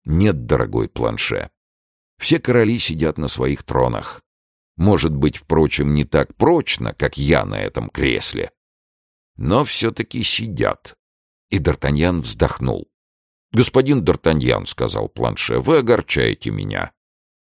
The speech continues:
"Ты очень добр, Планше. У меня есть одно подозрение, да простит меня Господь". "Какое?" "Господин Д'Артаньян, вы худеете". "О!",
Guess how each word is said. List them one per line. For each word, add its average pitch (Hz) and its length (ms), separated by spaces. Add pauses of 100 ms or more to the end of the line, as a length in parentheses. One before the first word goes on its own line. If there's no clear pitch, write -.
(260)
"Ты 113 100
очень 117 280
добр, 95 340
Планше. 50 640 (760)
У 101 100
меня 170 200
есть 170 320
одно 139 220
подозрение, 78 680
да 71 120
простит - 440
меня 62 220
Господь". 58 540 (380)
"Какое?" 73 500 (500)
"Господин 147 460
Д'Артаньян, 60 640 (300)
вы 92 220
худеете". 90 800 (320)
"О!", 73 920